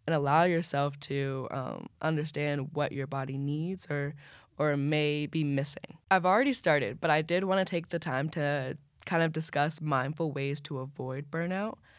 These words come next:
There's a number of different things, and I'm not even gonna say the, dare I say the word, self-care. I think we all know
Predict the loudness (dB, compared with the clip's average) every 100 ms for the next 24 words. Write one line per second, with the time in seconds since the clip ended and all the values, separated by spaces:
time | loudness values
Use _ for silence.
0 | -20 _ 4 4 4 -2 -2 0 2 4
1 | 6 6 4 2 0 -2 -2 -2 -2 -2
2 | -2 -4 -2 0 2 2 2 2 0 0
3 | 0 2 4 4 2 0 -4 -2 -2 -2
4 | 2 6 6 6 2 0 0 2 4 2
5 | 0 0 2 2 -2 -4 2 2 2 -2
6 | -6 -14 -16 -10 -6 -4 -2 2 4 6
7 | 6 6 6 6 4 2